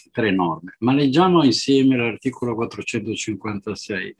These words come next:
Quando si apre la successione? Questa è una, è una regola che potrebbe sembrare ov-, eh, ovvia, ma,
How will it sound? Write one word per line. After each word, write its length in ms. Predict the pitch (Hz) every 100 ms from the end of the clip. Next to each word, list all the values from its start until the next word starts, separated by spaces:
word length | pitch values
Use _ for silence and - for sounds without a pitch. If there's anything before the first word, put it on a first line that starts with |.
| _ - -
Quando 380 | - 170 196 160
si 240 | - 143 139
apre 420 | 135 - 104 104
la 120 | 98
successione? 840 | - 98 82 98 - - 92 87 90 - - - - _
Questa 380 | - 160 139 -
è 100 | 117
una, 260 | 127 135 -
è 80 |
una 180 | 117 127
regola 420 | 143 127 120 117 98 - _ _ -
che 200 | 127 - - _ 120 - - - _ _ _ _ _
potrebbe 320 | 123 147 127
sembrare 640 | 127 120 113 113 110 107
ov-, 360 | 101 104 101 87
eh, 140 | 117 -
ovvia, 520 | 117 101 95 104 - - - - _
ma, 280 | - - -